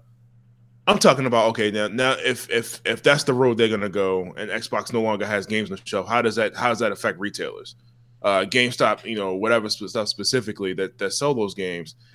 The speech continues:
'Cause the, 'cause <clears throat> the PlayStation already announced that they no longer doing, be doing, like, what, uh,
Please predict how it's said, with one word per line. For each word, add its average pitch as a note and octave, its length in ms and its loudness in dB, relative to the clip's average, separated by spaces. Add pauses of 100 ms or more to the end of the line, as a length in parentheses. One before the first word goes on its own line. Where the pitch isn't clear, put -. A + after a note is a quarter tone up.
(120)
'Cause C#3 140 0
the, E3 180 6
'cause D#3+ 180 0
<clears throat> - 20 -
the D3+ 380 -2
PlayStation E3+ 420 2
already C3 300 2
announced D#3 300 2
that A#2 40 -6
they A#2 140 2
no A#2 160 2
longer A2 280 0
doing, G#2+ 240 0
be G#2+ 120 -4
doing, A2+ 320 -2
like, G2 200 -4
what, E2+ 240 -6
uh, E2 280 -4